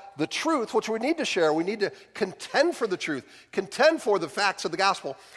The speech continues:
but also we do this affectionately. We, we give our lives to this. So there's, there's these parallel tracks of, of truth and love, right? And that's what Paul's conveying. Truth matters,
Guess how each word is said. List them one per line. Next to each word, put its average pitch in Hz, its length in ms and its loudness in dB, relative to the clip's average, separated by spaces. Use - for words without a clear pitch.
but 151 140 2
also 175 500 2
we 139 120 -8
do 151 200 -6
this 156 240 -4
affectionately. 180 720 -4
We, - 140 -14
we 127 160 -12
give 120 200 -6
our 110 140 0
lives 143 460 0
to 180 40 -12
this. 180 300 -8
So - 140 -4
there's, 170 300 -2
there's 190 140 0
these 170 180 -2
parallel 285 680 4
tracks 214 680 0
of, 131 160 -2
of 131 260 0
truth 226 560 -8
and 151 160 -2
love, 135 520 -2
right? 220 240 -8
And - 100 -16
that's - 160 -14
what 127 140 -10
Paul's 123 300 -14
conveying. 113 400 -16
Truth - 320 -8
matters, 147 600 0